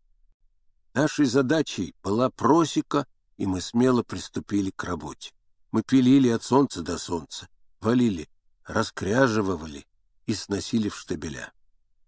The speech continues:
Мы забыли обо всем, мы хотели здесь остаться подольше, мы боялись золотых забоев. Но штабеля росли слишком медленно, и к концу второго напряженного дня выяснилось, что сделали мы мало —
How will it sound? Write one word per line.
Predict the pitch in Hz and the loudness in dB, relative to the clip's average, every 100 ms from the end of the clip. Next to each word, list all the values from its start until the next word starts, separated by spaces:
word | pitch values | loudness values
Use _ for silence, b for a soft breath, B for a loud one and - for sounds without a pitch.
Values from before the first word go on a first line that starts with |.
| _ | _
Мы | 98 123 | 0 0
забыли | 113 117 139 131 - | 2 2 4 4 0
обо | 110 113 117 | -4 -4 -6
всем, | - - 123 90 | -6 -2 -2 0
мы | 123 | -4
хотели | - 117 131 120 | -4 -2 0 0
здесь | 107 120 | 0 -2
остаться | 113 - 127 127 - | -4 -2 -2 -2 -6
подольше, | - 101 101 135 135 - 92 | -4 0 4 4 4 0 -4
мы | 95 | -2
боялись | 117 120 131 139 131 | 0 4 4 4 4
золотых | 104 117 123 - 147 113 | 0 0 0 2 2 2
забоев. | 104 123 127 147 139 95 - _ _ _ _ _ _ - | -2 0 2 4 2 0 -8 _ _ _ _ _ _ -6
Но | 101 143 | 2 2
штабеля | 131 - 143 139 139 151 | 2 0 4 6 6 6
росли | 143 131 - 110 | 4 2 0 -2
слишком | 101 113 - - 101 | 0 -2 -2 -2 0
медленно, | 98 104 92 87 78 71 - _ _ _ | 0 0 -2 -6 -6 -8 -10 _ _ _
и | 110 | -8
к | - | -2
концу | 113 113 135 | -2 0 -4
второго | - 117 127 120 | 0 2 4 4
напряженного | 120 110 113 101 127 120 113 | 2 2 -2 2 2 2 2
дня | 92 101 127 120 _ _ - | 0 0 0 0 _ _ -8
выяснилось, | 98 123 131 - 110 101 90 | 2 4 4 0 -4 -2 -4
что | - 92 | -6 -8
сделали | 80 90 123 151 135 123 123 | -6 -2 2 4 4 4 2
мы | 101 123 117 | 2 2 0
мало — | 87 139 113 104 98 82 | -2 -4 -2 -2 -4 -6